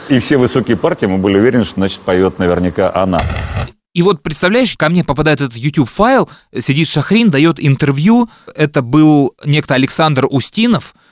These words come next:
Speaker 2: у него какой-то большой цикл интервью с рокерами. И я все, конечно, вот это слышу. Причем это было несколько лет спустя, после того, как я в эфире уже все это отыграл.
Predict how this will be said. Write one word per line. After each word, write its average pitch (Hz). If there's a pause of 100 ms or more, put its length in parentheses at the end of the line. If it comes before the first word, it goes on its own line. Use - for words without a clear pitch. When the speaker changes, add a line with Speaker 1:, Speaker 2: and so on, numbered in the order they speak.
Speaker 2:
у 117
него 139
какой-то 151
большой 127
цикл 127
интервью 135
с -
рокерами. 95 (420)
И 113
я 175
все, 151
конечно, 123
вот 104
это 104
слышу. - (140)
Причем 165
это 156
было 147
несколько 143
лет 135
спустя, 120
после -
того, 120
как 104
я 101
в 92
эфире 101
уже 92
все 98
это 87
отыграл. 87